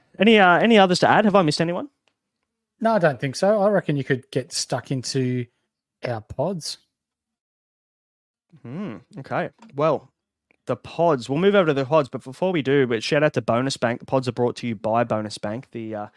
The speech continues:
Speaker 1: number one match betting site in Australia. You can go to bonusbank dot com dot A U and you can put in the code insight, or one word,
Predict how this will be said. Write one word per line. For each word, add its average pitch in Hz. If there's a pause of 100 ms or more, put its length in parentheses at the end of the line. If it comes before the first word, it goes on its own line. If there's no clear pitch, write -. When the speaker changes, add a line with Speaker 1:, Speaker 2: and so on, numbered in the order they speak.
(220)
Speaker 1:
number 151
one 139
match 131
betting 139
site 139
in 123
Australia. 131
You 139
can 131
go 127
to 117
bonusbank 127
dot 113
com 127
dot 120
A 113
U 131
and 156
you 123
can 110 (420)
put 202
in 190
the 123
code 123
insight, 139 (380)
or 135
one 143
word, 120